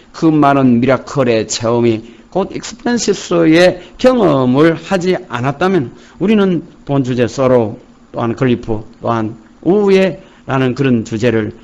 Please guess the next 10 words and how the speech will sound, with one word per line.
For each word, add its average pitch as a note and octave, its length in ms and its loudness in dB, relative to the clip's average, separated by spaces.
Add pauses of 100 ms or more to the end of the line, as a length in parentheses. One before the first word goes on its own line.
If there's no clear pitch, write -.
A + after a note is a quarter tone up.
(120)
말할 A#2+ 340 -4
수도 G#2+ 420 -8
말하지도 A#2 680 -6 (140)
않았을 A2 400 -8
것입니다. G#2+ 500 -10 (520)
다음은 A#2+ 280 0
열여섯 A#2 460 -2
번째, A2 460 -6 (220)
because B2+ 580 -2 (300)
or B2+ 360 0